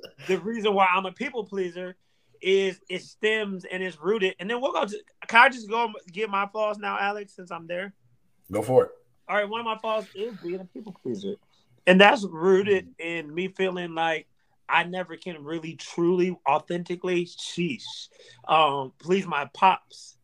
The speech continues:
Speaker 2: because he's a pastor and he's traditional and I'm gay and regardless of,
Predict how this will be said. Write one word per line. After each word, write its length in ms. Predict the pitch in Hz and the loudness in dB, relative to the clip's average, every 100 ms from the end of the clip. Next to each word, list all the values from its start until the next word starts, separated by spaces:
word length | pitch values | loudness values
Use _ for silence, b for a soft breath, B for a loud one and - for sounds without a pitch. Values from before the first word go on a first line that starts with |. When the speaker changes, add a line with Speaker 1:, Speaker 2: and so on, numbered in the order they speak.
| _ | _
Speaker 2:
because 800 | 127 - 208 208 175 151 147 - _ _ _ _ | -14 0 6 8 6 2 -6 -14 _ _ _ _
he's 360 | - 180 170 139 | -10 -6 -6 -8
a 60 | 123 | -4
pastor 1200 | 226 214 180 - - 156 131 120 110 110 107 113 | 6 8 6 2 -8 -6 -4 -4 -6 -8 -8 -8
and 260 | 107 110 _ _ | -10 -12 _ _
he's 300 | - 170 151 | -6 -6 -6
traditional 1400 | - 131 113 254 208 - - 139 131 127 123 117 110 110 - - | -10 -10 4 6 6 0 -6 -2 2 2 0 -2 -4 -6 -12 -10
and 300 | 135 123 110 | -6 -6 0
I'm 400 | 175 202 165 123 - _ - | 4 6 4 -4 -20 _ 0
gay 800 | 226 240 214 180 156 143 135 131 | 0 2 -2 -6 -8 -10 -10 -12
and 180 | 131 | -12
regardless 580 | 139 151 185 208 196 185 - | -10 4 8 8 6 -2 -4
of, 300 | 165 165 160 | 0 0 0